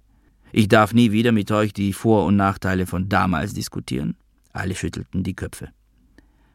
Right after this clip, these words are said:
„Dabei wollte ich euch bald etwas sehr Wichtiges mitteilen. Ihr würdet kotzen, wenn ihr es hört. Es würde unserem Verhältnis einen ganz anderen Schliff geben.“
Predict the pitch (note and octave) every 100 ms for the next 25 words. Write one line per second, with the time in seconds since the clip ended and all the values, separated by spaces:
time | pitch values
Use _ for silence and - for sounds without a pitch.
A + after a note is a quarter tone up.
0 | _ - G2 A2 G#2+ A2+ A2 G2+ G#2+ G2+
1 | F#2+ G2 G2+ G2 F#2+ G2+ - F#2+ G#2 F#2+
2 | G#2+ - F#2 - E2+ - C2 A#1 A#2 -
3 | _ _ _ A#2 A2+ A2 G#2 - C3+ -
4 | F#2+ F#2+ F2 F#2+ D2 - E2+ - - _
5 | _ - - - A2+ G2+ A#2 A#2 G#2 B2
6 | A2 G#2+ - G#2+ A2+ G#2 A2 G#2+ F2 G#2
7 | G2+ G#2 G2+ G2+ G#2+ G#2 G#2 - - -
8 | - - -